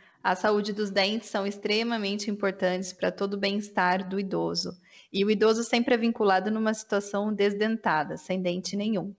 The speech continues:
E aí tem associação com aqueles que têm algum dente ou outro e uma prótese mal adaptada. E isso tudo faz uma alimentação ser desagradável ou às vezes não tão eficiente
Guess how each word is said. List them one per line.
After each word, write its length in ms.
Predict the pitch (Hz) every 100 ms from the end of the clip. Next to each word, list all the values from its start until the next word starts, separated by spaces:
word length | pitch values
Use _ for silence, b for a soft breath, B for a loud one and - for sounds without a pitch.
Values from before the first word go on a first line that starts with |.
| b b b
E 120 | 220 220
aí 200 | 220 240
tem 220 | 254 240
associação 680 | 240 247 - 262 - 226 277
com 160 | 320
aqueles 380 | 233 233 208 220
que 120 | 214
têm 280 | 208 202 226
algum 300 | 202 196 190
dente 400 | 185 180 180 -
ou 100 | 180
outro 540 | 175 190 208 208 208 -
e 120 | 190
uma 160 | 185 180
prótese 500 | 190 202 202 202 190
mal 140 | 180
adaptada. 840 | 175 175 - - 185 190 190 196 196 B B B
E 200 | 208 220
isso 200 | 254 254
tudo 300 | 247 254 254
faz 640 | 254 - 202 214 262 - - -
uma 200 | 220 220
alimentação 580 | 233 226 226 233 214 214
ser 220 | - 214
desagradável 880 | 220 220 214 226 208 185 196 220 185
ou 100 | 185
às 100 | 190
vezes 200 | 196 208
não 160 | 196
tão 180 | 202 208
eficiente 920 | 208 208 202 - 208 180 196 - 285